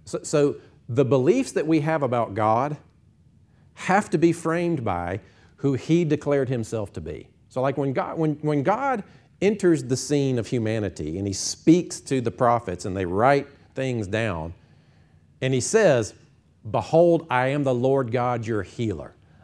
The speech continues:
I am the Lord God, your provider. I am the Lord God, your rescue. I am your peace." You can expect to experience those aspects of God. Not one time does God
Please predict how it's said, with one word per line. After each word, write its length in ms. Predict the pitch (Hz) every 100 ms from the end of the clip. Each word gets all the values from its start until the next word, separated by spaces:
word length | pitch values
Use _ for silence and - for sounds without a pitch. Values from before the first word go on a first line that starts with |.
| _ -
I 280 | 139 156 156
am 260 | 156 147
the 80 | 135
Lord 320 | 131 135 120
God, 280 | 127 120 113
your 120 | 110
provider. 840 | - - 104 90 90 85 73 62 - _ - _ -
I 280 | 147 160
am 240 | 160 151 139
the 80 | 139
Lord 280 | 131 127
God, 320 | 117 120 117 113
your 200 | 113 98
rescue. 680 | 98 107 - - 90 76 -
I 280 | 143 170 175
am 340 | - 151 131
your 180 | 127 117
peace." 540 | - - 120 85 - - - - _ _
You 340 | 113 127 208 285
can 240 | 277 262
expect 840 | 247 - - - 226 175 143 -
to 180 | - 147
experience 680 | 139 - - 180 165 131 120
those 320 | 113 131 131
aspects 520 | 123 120 - 101 90
of 100 | 92
God. 260 | 98 131 98
Not 280 | 123 190 220
one 260 | 262 285
time 380 | 285 240 285 226
does 140 | 160 127
God 460 | 156 165 139 127